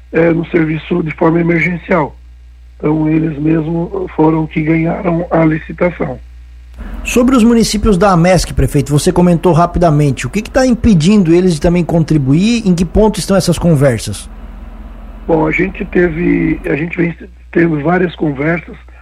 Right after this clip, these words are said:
Speaker 1: com o colegiado de prefeitos. A grande maioria é favorável a pagar, daria em torno de vinte e oito mil reais por mês para ser dividido entre os municípios do Extremo Sul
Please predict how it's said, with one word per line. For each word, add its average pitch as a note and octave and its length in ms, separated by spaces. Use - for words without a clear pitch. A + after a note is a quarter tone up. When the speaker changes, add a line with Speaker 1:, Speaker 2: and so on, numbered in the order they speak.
Speaker 1:
com D#3+ 140
o D#3 60
colegiado D#3+ 640
de D#3 80
prefeitos. D#3 580
A E3 80
grande E3+ 340
maioria E3+ 720
é D3+ 180
favorável D#3 880
a D3 120
pagar, D#3+ 420
daria D#3+ 260
em D#3+ 80
torno E3 280
de D3 100
vinte D#3+ 320
e E3+ 40
oito D#3+ 220
mil D#3 140
reais D3+ 320
por D#3 160
mês D#3+ 320
para F#3+ 420
ser D#3+ 160
dividido D3 520
entre E3+ 220
os C#3+ 100
municípios D3+ 720
do C#3+ 100
Extremo D3 400
Sul D3 300